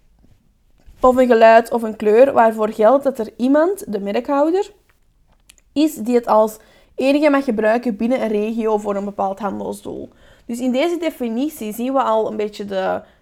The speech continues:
ehm, merk in een, in een handels, ehm, idee naar voren komen. Maar wat is dat nu eigenlijk? Ehm, de term,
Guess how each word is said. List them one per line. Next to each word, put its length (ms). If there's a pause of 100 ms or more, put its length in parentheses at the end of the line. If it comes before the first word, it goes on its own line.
(100)
ehm, 460 (520)
merk 480
in 160
een, 220
in 200
een 120
handels, 800
ehm, 340
idee 680 (220)
naar 180
voren 360
komen. 320 (340)
Maar 120
wat 200
is 120
dat 140
nu 100 (100)
eigenlijk? 720
Ehm, 440 (720)
de 220
term, 380